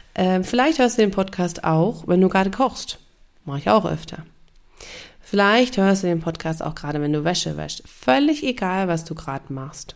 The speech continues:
Völlig egal. Vielleicht fährst du auch Auto. Es ist doch trotzdem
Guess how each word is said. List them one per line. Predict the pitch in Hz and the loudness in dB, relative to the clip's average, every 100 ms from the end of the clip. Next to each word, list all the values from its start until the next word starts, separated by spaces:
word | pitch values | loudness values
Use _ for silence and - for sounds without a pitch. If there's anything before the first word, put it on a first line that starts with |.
| - | -14
Völlig | - 285 294 | -4 -4 -4
egal. | 262 202 220 175 - | -6 -4 -4 -6 -8
Vielleicht | - 190 190 | -4 -2 2
fährst | 220 214 | 2 0
du | |
auch | 190 | -2
Auto. | - 247 165 143 - - - - - - - - _ _ _ _ - | 0 0 -2 -4 -10 -20 -20 -18 -20 -20 -20 -20 _ _ _ _ -2
Es | 170 165 | -2 0
ist | 196 | 0
doch | 214 | 0
trotzdem | - - 294 - 240 233 226 | -2 -2 -2 0 0 0 -4